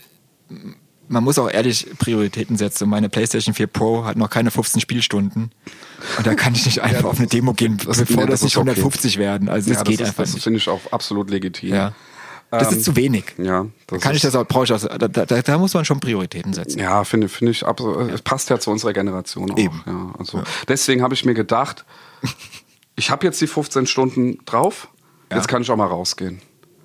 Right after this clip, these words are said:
Speaker 2: Da ist mir aufgefallen, es ist ja hell.
Speaker 1: Okay.
Speaker 2: Ich bin, bin lange nicht mehr draußen gewesen. Also ich bin ja Kellerkind. Ähm, was mich aber allerdings irgendwie sehr fasziniert hat an dem Ganzen ist,
Speaker 1: Ja.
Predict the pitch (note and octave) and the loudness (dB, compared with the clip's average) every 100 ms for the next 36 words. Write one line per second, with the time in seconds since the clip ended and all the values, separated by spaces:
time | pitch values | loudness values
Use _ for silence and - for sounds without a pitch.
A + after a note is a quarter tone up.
0 | _ - G2+ - A2+ C3 C#3 - A#2+ G#2+ | _ -2 0 2 2 2 -2 0 0 2
1 | F#2 F2 G#2 C#4+ - - _ _ _ _ | 0 0 -2 -2 -12 -20 _ _ _ _
2 | _ _ A2 G#2 G#2 - - - - G2+ | _ _ -4 -2 -2 -4 -20 -16 -6 -4
3 | A#2 G#2+ G#2+ C3 - G2+ F#2+ A#2 D3+ C#3+ | -2 0 2 2 0 -2 0 0 0 0
4 | C#3+ C#3+ D#3 E3+ - G2 G2 - A2+ G#2 | -2 0 -2 -4 -6 -4 -4 0 2 2
5 | G#2+ A#2 B2 B2+ C#3 - - - - - | 0 -2 -2 -4 -6 -12 -20 -20 -18 -16
6 | - - - - A2 G#2 G2+ G2 - - | -14 -12 -14 -2 2 4 2 0 -6 -20
7 | - - - - - _ - _ - D3+ | -20 -20 -20 -20 -20 _ -20 _ -4 0
8 | G3 E3 D#3 C#3+ C3 D#3+ F3 E3+ F3 - | 0 0 0 0 2 2 0 0 0 0
9 | D#3 F#3+ E3+ B2+ B2+ G3 - F#3+ - - | 2 2 2 2 2 0 0 -2 0 0
10 | C#3+ C#3+ F3 D3 C3+ C3 A#2 A#2 D3 - | 2 2 0 0 2 0 2 2 2 0
11 | C#3+ A#2+ C#3 A2 G2 | 0 2 0 0 -2